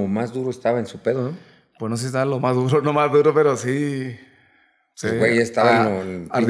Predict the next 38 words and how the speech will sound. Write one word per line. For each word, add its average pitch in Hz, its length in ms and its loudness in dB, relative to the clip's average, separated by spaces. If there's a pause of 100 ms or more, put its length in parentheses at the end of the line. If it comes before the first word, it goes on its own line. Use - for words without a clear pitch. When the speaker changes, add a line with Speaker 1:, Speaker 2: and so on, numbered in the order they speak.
Speaker 1:
pinche 143 100 0
Speaker 2:
Troya. 135 540 2
Speaker 1:
magnitud 98 580 -2
de 120 60 -2
su 113 180 -10
carrera. 107 460 0
Speaker 2:
Sí. 110 520 -10 (260)
Speaker 1:
Y 95 80 -2
digo, 104 160 2
yo 107 260 0
trabajé 92 420 -2
con 101 220 -4
él 101 100 -6
trece 107 300 -4
años 107 240 -2
y 101 40 -6
me 87 100 -6
platica - 440 -8
y, 98 160 -4
ah, - 120 -16
su - 420 -14
madre, - 240 -10
sí, - 160 -10
de 104 180 -8
repente 98 380 -10
me 104 100 -2
espantaba. 87 840 -12 (200)
Speaker 2:
Sí, 110 200 -10
hacía 110 400 -8
Speaker 1:
¿Y 101 60 -6
tú 110 100 -2
estabas 117 320 2
cerca 107 280 0
de 95 220 0
él? 180 280 -12
Speaker 2:
hacía 147 220 -12
cada 120 220 -2
cosa. 131 320 -8